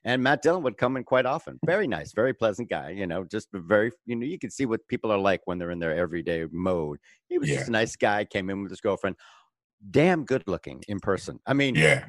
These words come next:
Speaker 1: much better looking in person. I mean, he's a good looking guy on film. Be like, "Wow, that's a good looking <laughs> person."
Speaker 2: Yeah,
Speaker 1: My goodness.
Speaker 2: yeah. His, like, his, the structure of his face. I mean, he's like a, he could be like a,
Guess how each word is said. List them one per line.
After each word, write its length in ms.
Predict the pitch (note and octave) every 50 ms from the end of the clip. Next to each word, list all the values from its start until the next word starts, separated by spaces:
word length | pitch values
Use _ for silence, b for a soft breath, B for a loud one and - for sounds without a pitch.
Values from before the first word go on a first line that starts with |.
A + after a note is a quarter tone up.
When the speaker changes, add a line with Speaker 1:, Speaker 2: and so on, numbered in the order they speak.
| -
Speaker 1:
much 380 | A2 B2 C#3+ - G#3+ - - -
better 180 | F3 E3 E3+ E3
looking 300 | C#3+ D#3+ - - F3 C#3+
in 120 | C#3 A2
person. 320 | - C3+ C#3+ C#3 - C3
I 100 | B2+ A#2+
mean, 160 | B2 A#2+ A#2+ C#3
he's 100 | C#3 G#2
a 80 | G#2+
good 160 | - B2+ B2+
looking 220 | C3+ C#3 C3+ C3 A#2+
guy 160 | C3 C3+ C3
on 80 | B2+ G#2+
film. 120 | B2 B2+
Be 100 | A2+ A2
like, 120 | G#2 F#2+ - -
"Wow, 320 | - G#3 F#3+ B2+ F2 C#2+ D2
that's 200 | E2+ - - -
a 100 | G#2+ E2
good 240 | D#2 - A2+ A#2+ A#2
looking 280 | C3+ - - C#3 C#3+
<laughs> 120 | B2 - -
person." 420 | F#3 - - - - - F3+ - -
Speaker 2:
Yeah, 460 | - E2 D#2+ - - - C#2 C2 C2+ - -
Speaker 1:
My 60 | - C#2+
goodness. 140 | D#2+ E2+
Speaker 2:
yeah. 380 | F2+ F#2 F#2 F#2 F#2 F2 D#2 D2 - _ _ _ _ _ _ _ _ _ _ A2
His, 340 | G#2+ - - - - -
like, 260 | B2 A2+ - D#3+ - -
his, 360 | G#2 E2+ D3 C#3 - - -
the 120 | C3 A2
structure 460 | - - - C#3 C3 C3 - A2+ G2
of 80 | E2+ D#2
his 180 | F2+ E2+ - -
face. 320 | - G2+ E2 D2 - -
I 40 | D2
mean, 120 | D#2 D#2+
he's 140 | E2 E2 E2
like 180 | D#2+ D2 - -
a, 260 | C#2+ C#2 - C2+ - - - _ _ _
he 100 | - -
could 160 | - - D#2+ C#2
be 140 | D#2+ D#2+
like 200 | D2 D2 C#2+ C2+ -
a, 260 | C#2+ C2+ C2 B1+